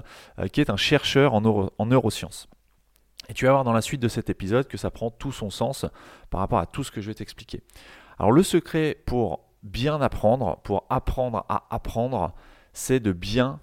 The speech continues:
dormir. Alors si on, on se pose la question de savoir pourquoi est-ce qu'on a besoin de dormir,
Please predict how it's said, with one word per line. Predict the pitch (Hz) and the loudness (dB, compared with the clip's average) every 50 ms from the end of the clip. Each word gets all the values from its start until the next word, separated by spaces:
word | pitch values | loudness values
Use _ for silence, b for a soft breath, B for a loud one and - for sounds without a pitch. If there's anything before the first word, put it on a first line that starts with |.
| - _ - | -18 _ -18
dormir. | 90 87 90 90 127 127 113 110 101 95 85 69 - - - - - b b b b b b b b b b b b b b _ - | -18 -8 4 8 8 8 8 6 2 -4 -6 -6 -8 -12 -16 -20 -20 b b b b b b b b b b b b b b _ -2
Alors | - - 202 196 | 2 2 2 2
si | - - - 208 202 | 0 -2 0 2 2
on, | 180 156 147 135 131 - | 4 2 0 -2 -4 -6
on | - 127 117 | -8 -8 -4
se | - - | -2 -2
pose | 127 - 170 165 143 | 2 4 4 4 4
la | 147 131 | 2 0
question | 139 127 - 156 139 | -2 -4 -4 -6 -4
de | - | 0
savoir | 143 131 127 117 - - | 2 2 2 2 0 0
pourquoi | - 180 156 - - 180 165 160 151 139 - _ _ - - | -2 -2 -2 0 2 2 4 4 2 -2 -8 _ _ -16 -14
est-ce | 104 - | -12 -12
qu'on | - - 117 | -8 -4 -2
a | 117 113 | 0 -2
besoin | 104 98 107 131 143 131 127 135 135 131 123 | 0 0 0 0 0 0 -2 -4 -6 -6 -6
de | 107 98 | -4 -2
dormir, | 90 95 92 90 101 139 180 202 151 90 | 0 0 0 0 0 -2 -2 -2 -4 -4